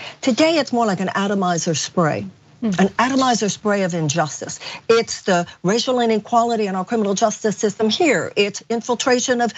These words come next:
of white supremacists into our police there. It is lack of health care over here. It is the fact that people don't have healthy food over there. It is the East Palestinians. It is the, it is the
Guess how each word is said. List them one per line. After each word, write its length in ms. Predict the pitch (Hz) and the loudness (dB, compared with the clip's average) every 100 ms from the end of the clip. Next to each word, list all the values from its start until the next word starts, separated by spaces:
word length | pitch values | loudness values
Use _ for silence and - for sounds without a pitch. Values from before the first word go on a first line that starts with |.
| - - - | -10 -4 0
of 240 | 214 196 | 2 2
white 240 | 175 233 | 0 0
supremacists 640 | 226 240 254 240 226 240 247 | 0 -4 -2 -2 0 -2 0
into 200 | 233 254 | 0 2
our 100 | 220 | 0
police 400 | 247 247 254 - | 0 0 0 -2
there. 480 | - 285 240 160 - | 0 2 2 0 0
It 160 | 208 208 | 0 0
is 140 | 190 | -2
lack 240 | 226 214 | -2 -2
of 80 | 220 | -6
health 320 | 214 240 226 | -2 -2 -2
care 180 | 262 247 - | -2 0 2
over 220 | 233 233 | 0 0
here. 360 | 233 285 175 160 - 262 | 0 2 2 0 -6 0
It 140 | 220 220 | 2 2
is 140 | 196 | 0
the 80 | 240 | -2
fact 300 | - 233 - | 0 0 -2
that 120 | 233 | -6
people 300 | - 240 247 | -2 0 0
don't 220 | 233 233 | 2 0
have 180 | 226 208 | 0 0
healthy 320 | 240 233 240 | 0 0 0
food 360 | 214 277 262 254 | -2 0 0 2
over 220 | - 240 240 | 0 0 0
there. 340 | 277 277 170 - 254 | 2 2 0 -4 -2
It 100 | - | 0
is 140 | 226 202 | 0 0
the 100 | - | -2
East 160 | 247 - | -2 -4
Palestinians. 680 | - - 269 - 214 185 - | -2 0 0 0 0 0 2
It 140 | 233 233 | 2 2
is 160 | 208 | 0
the, 240 | - 226 214 - - | 0 0 -2 -14 -2
it 140 | 247 233 | 0 2
is 160 | 220 | 2
the 200 | 233 214 | 0 0